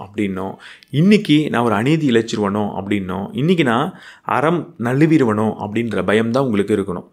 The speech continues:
அந்த பயம் இருக்கிறப்போ, எதிர்காலத்தை பத்தியோ, இல்ல even கடந்த காலத்தை பத்தியோ எந்த ஒரு பயமோ, கவலையும் உங்களுக்கு இருக்க வேண்டிய தேவையே கிடையாது. செனேக்கா சொல்றாரு, "நம்ம நிஜத்தை விட கற்பனையில தான் அதிகமான துன்பங்களை அனுபவிக்கிறோம்" அப்படின்னு.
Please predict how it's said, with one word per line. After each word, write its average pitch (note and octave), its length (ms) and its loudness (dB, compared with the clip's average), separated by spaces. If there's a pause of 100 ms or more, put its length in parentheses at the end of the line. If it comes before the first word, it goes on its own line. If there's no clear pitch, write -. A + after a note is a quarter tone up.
(280)
அந்த C#3 240 0
பயம் E3 280 4
இருக்கிறப்போ, B2 420 2 (200)
எதிர்காலத்தை F3+ 680 2
பத்தியோ, A2+ 400 0 (440)
இல்ல G#2+ 160 2
even D3+ 280 2
கடந்த B2+ 360 2
காலத்தை D#3 320 4
பத்தியோ G#2+ 560 -2
எந்த C3+ 260 0
ஒரு C#3+ 180 6
பயமோ, A#2+ 400 0 (140)
கவலையும் C3 420 0
உங்களுக்கு A2 260 -2
இருக்க A2+ 160 -2
வேண்டிய B2 320 -2
தேவையே A2 420 0
கிடையாது. G2+ 420 -2
செனேக்கா G3+ 460 2
சொல்றாரு, A2+ 380 4 (200)
"நம்ம A2 280 -2 (320)
நிஜத்தை E3+ 440 2
விட A#2 320 0
கற்பனையில F3 560 0
தான் A#2 280 -2
அதிகமான C#3+ 680 -2
துன்பங்களை D3 560 0
அனுபவிக்கிறோம்" A2 680 0
அப்படின்னு. G2 300 -4